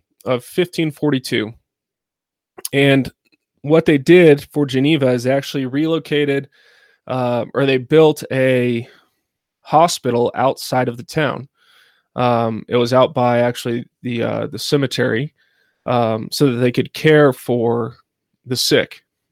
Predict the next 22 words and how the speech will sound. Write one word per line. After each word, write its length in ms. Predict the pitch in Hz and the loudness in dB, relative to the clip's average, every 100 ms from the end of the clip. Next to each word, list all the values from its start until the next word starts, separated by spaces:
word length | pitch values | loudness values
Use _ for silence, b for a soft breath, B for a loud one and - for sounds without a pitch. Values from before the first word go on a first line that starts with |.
| _ - | _ -6
Um, 500 | 117 117 98 - 135 _ _ _ _ _ - | -4 -2 -4 -8 -16 _ _ _ _ _ -8
and 120 | 131 | -4
so 240 | 139 131 120 | 2 4 4
several, 560 | - 147 147 147 117 | 4 4 4 2 2
uh, 140 | 95 - - _ | -2 -4 -10 _
on 240 | 120 120 | -4 -4
page 300 | 127 123 - | -2 -4 -4
two 120 | - 131 | -2 0
eighty-four, 320 | 120 123 123 | 0 0 -2
it 60 | |
says, 220 | 120 123 - B B B B B | -2 -4 -4 B B B B B
"It 60 | |
was 120 | 135 | 2
located 320 | 139 139 139 127 | 4 4 4 4
several 280 | 143 143 | 4 6
hundred 280 | 135 139 131 | 4 2 2
yards 360 | 127 131 131 120 | 4 4 4 2
outside 340 | - - 131 | -2 0 0
of 80 | 127 | 0
the 80 | 123 | 0
walled 260 | 135 131 | 2 2
city." 400 | 123 - 127 196 | 0 -2 -2 -4